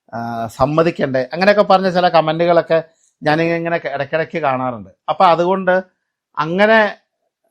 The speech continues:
ആ, വ-, അങ്ങനെയുള്ള കമന്റിന് നമുക്കൊരു ഉത്തരം പറയേണ്ട ഒരു അവസ്ഥ, അല്ലെങ്കിൽ അത് എന്താണ് അങ്ങനെ വരണേ, ആ, ജപിച്ചിട്ടും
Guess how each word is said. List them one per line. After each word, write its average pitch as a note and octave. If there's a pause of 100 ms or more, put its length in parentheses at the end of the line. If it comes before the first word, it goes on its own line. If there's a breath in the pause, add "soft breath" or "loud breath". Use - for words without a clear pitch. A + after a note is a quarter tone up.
(140)
ആ, D#3 (340)
വ-, D#3
അങ്ങനെയുള്ള F#3+ (120)
കമന്റിന് E3 (320)
നമുക്കൊരു E3
ഉത്തരം G3
പറയേണ്ട D3+
ഒരു C3+
അവസ്ഥ, A2+ (160)
അല്ലെങ്കിൽ C#3
അത് D#3
എന്താണ് E3+ (120)
അങ്ങനെ D3
വരണേ, A2+ (1000)
ആ, A2+ (1500)
ജപിച്ചിട്ടും F3